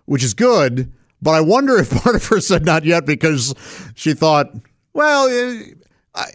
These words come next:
I think you're going to get there." <laughs> Um, but you're just not there yet. So, uh, anyway, she said, "Not yet." And I said, "Well, how much weight do I have to gain to be morbidly obese?"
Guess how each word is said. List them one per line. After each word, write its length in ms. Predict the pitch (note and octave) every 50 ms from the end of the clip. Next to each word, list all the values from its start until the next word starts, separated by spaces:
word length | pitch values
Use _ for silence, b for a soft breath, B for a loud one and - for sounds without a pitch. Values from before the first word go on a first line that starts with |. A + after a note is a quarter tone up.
| - -
I 120 | F3+ E3+
think 340 | - - - B3 C4 A3 F#3
you're 100 | A3+ F#3+
going 300 | D3+ E3+ F#3+ F#3+ F3+ D#3
to 60 | D3
get 260 | B2 C3 C#3 B2+ -
there." 400 | - A#2 G#2+ G#2 G#2 A2+ A2+ - - E3 -
<laughs> 140 | - F4+ E4 - - A#3+ - - G#3 - - - G#3+ - - - - - - B3 - - - G#3+ - - - A#3 - - _ - - - _ B B B B B B B B -
Um, 520 | C3+ C3 B2+ A#2+ A#2 A2+ G#2+ G2+ F#2+ F2 -
but 120 | - E3+ D#3+
you're 120 | E3+ E3+
just 140 | E3 C#3 D#3+
not 160 | D#3+ C#3+ A#2+
there 120 | C3+ A#2
yet. 300 | G2+ F#2 F2 D2 - - - - _ _ _
So, 560 | - - - C#3+ C#3 C3+ C3 B2 A#2+ A#2+ B2
uh, 600 | B2 A#2+ A#2+ A#2 A2+ A2 G#2+ G#2+ G2+ F#2+ F#2 F2 - _ _ _ _ _ _ _ _ _
anyway, 260 | - D#3+ E3 D3+ C#3 B2+
she 120 | - C#3
said, 200 | - - D3+ C3+
"Not 180 | C3 C#3+ D3+ C#3+
yet." 120 | D#3 D#3+
And 100 | C3+ C3+
I 60 | C3
said, 180 | B2 - D#3 C3
"Well, 160 | C3 C3+ B2
how 200 | G#2+ C#3+ E3+ F#3
much 280 | F#3+ F#3 F3+ E3+ - -
weight 260 | C3 C#3+ D3 D#3 C#3+
do 140 | D3+ C#3+ C3
I 100 | C3 B2
have 200 | B2 B2+ A#2+ -
to 100 | A#2+ G2
gain 640 | F#2 B2 C#3 D3 C3+ G#2 F2 E2+ D#2+ D#2 F2 G2+ _ _ _ _ _ _ _ _ _ _ _ _ _ _ _ _ -
to 140 | - A#2 G2+
be 260 | F2+ B2+ D3 D3+ C3+
morbidly 540 | A2 G2+ G2+ G#2 G#2 G#2 G2 F#2 G2+ G2+ G2+
obese?" 560 | G2 F2+ F#2+ C3 C#3+ C3 A#2 G#2+ - -